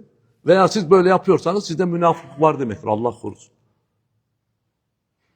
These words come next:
Başka ne yapar onlar? Yemur, yenehen anil maruf. Güzel, iyi şeylerden öyle rahatsız olurlar ki münafıklar.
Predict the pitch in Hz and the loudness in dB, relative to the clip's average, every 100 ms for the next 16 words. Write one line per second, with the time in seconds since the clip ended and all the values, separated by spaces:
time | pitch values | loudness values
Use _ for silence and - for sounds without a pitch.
0 | _ _ _ _ _ _ _ _ _ _ | _ _ _ _ _ _ _ _ _ _
1 | _ - 190 - 226 247 247 233 214 214 | _ -2 -2 0 2 6 6 4 2 0
2 | 226 214 220 214 220 214 - - _ 165 | 4 6 6 4 0 -4 -8 -20 _ 2
3 | 202 233 196 226 196 208 208 190 190 156 | 6 6 6 4 4 0 0 2 2 0
4 | 110 _ _ _ - 202 226 226 220 240 | -8 _ _ _ -4 0 4 2 2 -2
5 | - 226 233 202 - - - 277 262 240 | 2 4 4 4 -2 -4 -2 2 4 6
6 | 220 190 202 208 214 226 - - - - | 4 0 0 2 0 -2 -6 -12 -18 -8
7 | 156 165 - _ 160 | -4 -4 -6 _ -16